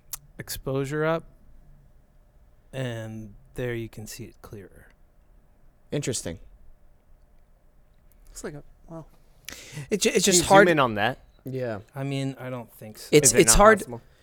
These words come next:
Speaker 2: It's hard
Speaker 1: Yeah.
Speaker 2: for me to, um, and that's why I wish he
Speaker 1: Mm-hmm.
Speaker 2: was here, this
Speaker 4: Oh.
Speaker 2: paranormal investigator. How, I mean, we all know how easy it is to Photoshop things.
Speaker 3: Yeah,
Speaker 1: Mm-hmm.
Speaker 3: right.
Speaker 2: You know, so it's hard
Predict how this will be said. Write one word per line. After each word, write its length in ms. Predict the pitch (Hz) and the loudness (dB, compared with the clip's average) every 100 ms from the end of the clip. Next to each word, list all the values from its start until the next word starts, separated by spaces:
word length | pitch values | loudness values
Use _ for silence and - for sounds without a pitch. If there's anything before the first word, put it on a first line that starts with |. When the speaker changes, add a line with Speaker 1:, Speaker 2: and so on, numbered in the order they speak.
| _ | _
Speaker 2:
It's 180 | - 147 | -4 -4
hard 240 | - 220 226 | 2 2 2
Speaker 1:
Yeah. 60 | |
Speaker 2:
for 100 | - | -2
me 220 | 175 170 160 | -2 -2 -4
to, 380 | - 135 120 | -2 0 0
um, 180 | 95 101 | -2 -2
and 100 | 127 | -2
that's 160 | 185 - | -2 4
why 120 | 160 | 6
I 40 | |
wish 220 | 113 147 139 | 6 4 0
he 80 | 120 | -2
Speaker 1:
Mm-hmm. 80 | |
Speaker 2:
was 140 | 117 - | 0 0
here, 200 | 151 123 | 2 2
this 140 | 101 | 2
Speaker 4:
Oh. 60 | 107 | 0
Speaker 2:
paranormal 520 | 127 117 117 113 104 | 2 2 2 0 0
investigator. 720 | 95 110 113 - 92 92 90 - - - _ | 0 0 0 -2 0 0 0 -4 -16 -20 _
How, 480 | - 123 120 113 107 - _ _ _ _ _ _ _ | 2 6 6 6 2 -4 _ _ _ _ _ _ _
I 80 | 135 | 0
mean, 140 | 151 160 | 2 4
we 120 | 226 | 4
all 120 | 143 | 4
know 160 | 131 120 | 4 2
how 160 | 120 | 2
easy 320 | 104 123 120 | 0 -2 -2
it 80 | 110 | -2
is 140 | 104 - | -2 -6
to 80 | - | -8
Photoshop 560 | 107 107 95 104 85 | -2 -2 -2 -2 -4
things. 480 | - 95 90 95 - | -4 -6 -6 -8 -4
Speaker 3:
Yeah, 480 | 165 160 135 127 127 | 0 2 2 0 -4
Speaker 1:
Mm-hmm. 80 | 127 | -6
Speaker 3:
right. 140 | - | -4
Speaker 2:
You 100 | 110 | 0
know, 200 | 117 117 | 4 4
so 200 | 113 131 | 2 0
it's 120 | 123 | -2
hard 420 | - 170 175 165 | 0 4 6 4